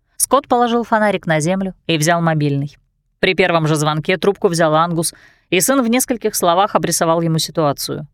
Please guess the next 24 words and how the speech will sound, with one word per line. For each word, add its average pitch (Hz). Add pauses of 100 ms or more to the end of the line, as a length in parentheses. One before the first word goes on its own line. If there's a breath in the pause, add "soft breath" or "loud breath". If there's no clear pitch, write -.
(380)
«Предупреди 196
полицейских, 190
пусть 196
срочно 196
вышлют 175
скорую 180
помощь». 147 (680)
«Там, 190
где 170
вы 202
находитесь, 202
она 190
не 196
пройдет, 202 (160)
увязнет 196
в 165
грязи». 180 (800 soft breath)
«Тогда 165
я 190
отвезу 170
Кейт 190
домой 175
на 180
джипе. 160